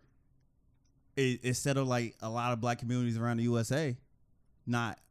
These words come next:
not, not a, uh, to put you in a position to, uh, like, I ain't gonna, like, put you in a position to, like, give you more opportunities.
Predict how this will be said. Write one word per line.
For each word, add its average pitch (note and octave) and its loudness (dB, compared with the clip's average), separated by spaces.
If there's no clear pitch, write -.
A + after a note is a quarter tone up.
not, B2 -2
not B2 -2
a, - 0
uh, A2 -4
to A#2 -2
put C3 4
you C3+ 2
in B2 4
a A#2 2
position A#2+ -2
to, A#2 -4
uh, G#2+ -6
like, G2+ -12
I B2 -12
ain't A#2 -10
gonna, G#2 -10
like, D2+ -10
put C#3 -4
you C3+ -2
in A#2+ -2
a A2+ -6
position A2 -6
to, G2 -10
like, G2 -4
give B2 -4
you A#2+ 0
more A2+ 0
opportunities. - -8